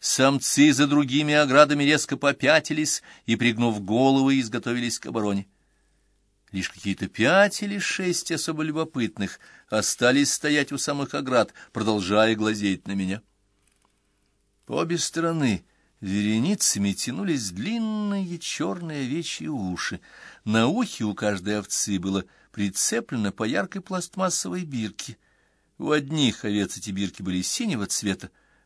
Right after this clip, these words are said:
у других — желтого, у третьих — красного. На спинах животных разноцветными маркерами были проставлены какие-то знаки и номера. Стараясь не напугать животных, я медленно и бесшумно приблизился.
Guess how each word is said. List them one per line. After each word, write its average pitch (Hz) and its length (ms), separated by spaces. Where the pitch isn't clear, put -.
у 110 80
других — 90 380
желтого, 98 640
у 92 120
третьих — 151 420
красного. 98 680
На 139 220
спинах 143 540
животных 104 760
разноцветными 110 760
маркерами 101 720
были 202 200
проставлены 180 580
какие-то 147 360
знаки 139 520
и 175 80
номера. 135 600
Стараясь 110 540
не 107 100
напугать 107 460
животных, 95 800
я 104 180
медленно 185 800
и 170 100
бесшумно 165 640
приблизился. 113 920